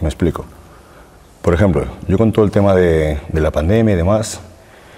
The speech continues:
hubo un momento en el que me encontraba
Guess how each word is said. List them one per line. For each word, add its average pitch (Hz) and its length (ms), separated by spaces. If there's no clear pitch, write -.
hubo 101 120
un 110 160
momento 107 460
en 107 80
el 85 60
que 76 320
me 87 100
encontraba 90 640